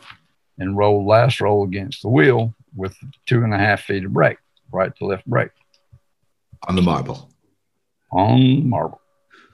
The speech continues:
Speaker 1: And the golfers were gobsmacked.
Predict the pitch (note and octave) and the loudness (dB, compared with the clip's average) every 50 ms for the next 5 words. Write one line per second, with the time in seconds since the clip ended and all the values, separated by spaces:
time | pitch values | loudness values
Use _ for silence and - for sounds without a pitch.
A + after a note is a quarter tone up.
0 | _ _ - F#2+ F#2+ F#2+ F#2 F2+ E2+ G2+ A#2 B2 B2+ B2 - - - B2 B2+ G#2+ | _ _ -8 -8 -8 -8 -8 -6 -2 2 2 2 2 2 0 -2 -2 -2 -2 -4
1 | G2+ G2 G#2 G#2 G#2 G#2+ A#2 G#2 F#2+ F#2+ F#2+ F#2+ F#2 F2+ F2 - - - - E2+ | -6 -6 -4 -6 -6 -6 -6 -4 0 2 4 4 2 0 -4 -10 -10 -10 -8 -8
2 | E2+ D#2+ - | -8 -8 -10